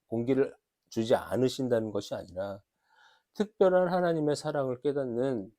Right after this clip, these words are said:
그 은혜를 받아 누릴 수 있는, 그것이 아니면 우리가 죽는다고 고백하는 모든 성도들에게 은혜를 허락하여 주옵시고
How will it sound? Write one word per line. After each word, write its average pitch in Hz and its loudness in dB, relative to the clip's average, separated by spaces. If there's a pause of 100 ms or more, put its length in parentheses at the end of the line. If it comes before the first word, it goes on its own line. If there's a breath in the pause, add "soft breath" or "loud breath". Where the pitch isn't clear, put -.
(340)
그 143 6
은혜를 139 4
받아 117 0
누릴 104 -2
수 - -12
있는, 95 -10 (800)
그것이 135 4
아니면 120 0
우리가 113 -2
죽는다고 135 -2
고백하는 113 -6 (420)
모든 131 4
성도들에게 110 -8 (340)
은혜를 107 0
허락하여 110 -6
주옵시고 - -12